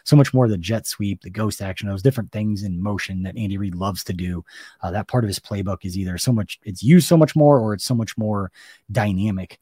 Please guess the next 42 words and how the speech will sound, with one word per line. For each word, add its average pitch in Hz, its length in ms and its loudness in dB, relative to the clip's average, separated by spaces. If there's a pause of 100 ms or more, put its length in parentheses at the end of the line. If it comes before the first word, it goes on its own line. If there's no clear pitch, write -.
(220)
uh, 98 140 -2
when 98 140 -4
you've 92 140 -6
got 95 320 -8
guys 92 320 -6
that 90 80 -10
have 101 160 -8
the 85 60 -8
skill 90 280 -8
set - 340 -8
of 92 380 -6
Kadarius 90 380 -10
Toney 87 260 -10
or 98 240 -8
Mecole 85 320 -10
Hardman. 85 380 -12 (420)
Uh, 95 100 -4
but 95 160 -4
in 107 140 -2
addition 143 400 4
to 139 80 8
the 127 80 4
touchdown 127 400 2
reception 117 400 -2
for 113 140 -4
eight 113 100 -2
yards, 104 320 -2
Toney 107 280 -2
had 92 120 -4
two - 140 0
punt 127 220 -2
returns 110 340 -4
for - 160 -12
eighteen 123 340 0
yards. 113 380 0 (380)
Again, 107 260 -2
low 107 220 -2
key, 107 260 -4
but, 98 340 -6
uh, 101 160 -4
really 110 220 -2
solidifying 98 880 -6